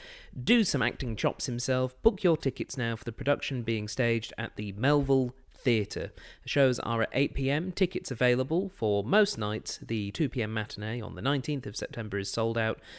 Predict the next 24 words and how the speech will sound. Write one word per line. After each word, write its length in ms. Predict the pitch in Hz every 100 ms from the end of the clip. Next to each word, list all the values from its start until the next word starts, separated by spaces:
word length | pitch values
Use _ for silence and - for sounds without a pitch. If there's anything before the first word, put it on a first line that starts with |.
| -
but 100 | -
the 60 | -
show 260 | - 151
runs 520 | 143 120 113 113 117 - _
from 220 | - 95
the 140 | 95 -
tenth 400 | - 147 - - _ _
until 300 | - 104 110
the 80 | 95
twenty-fifth 680 | - 139 120 110 - 104 - -
of 180 | 104 104
September. 600 | - - - 101 87 - - - -
Tickets 400 | - 220 - -
are 160 | 95 90
twenty-five 540 | - 139 113 120 117
dollars 400 | 117 131 175 214
or 160 | - -
twenty 300 | - 143 123
dollars 280 | 113 113 104
concession, 640 | - 117 151 143 120 113 - - -
and 120 | 113
you 80 | 123
can 200 | 131 151
book 420 | 147 170 107 -